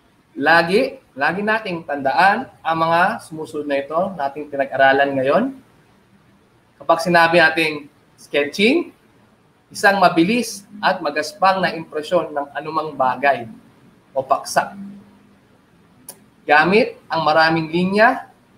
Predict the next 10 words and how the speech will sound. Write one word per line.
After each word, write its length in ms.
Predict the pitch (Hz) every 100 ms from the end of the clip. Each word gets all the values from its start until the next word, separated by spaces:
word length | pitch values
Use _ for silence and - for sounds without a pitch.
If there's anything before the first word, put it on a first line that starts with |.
| _
upang 560 | 165 160 190 220 240 - -
makagawa 720 | 151 151 151 165 180 180 -
ng 140 | 143
isang 400 | 147 156 147 147 -
bagay. 480 | 120 120 135 123 - _ _ _ _ _ _ -
Yun 140 | 165 175
ay 60 | 160
ang 80 |
sketching. 640 | 165 - 131 120 147 127 120 - _ _ _ _ _ _ _ _ _ _ _ _ _ _ _ _
Susunod, 560 | 165 165 208 240 -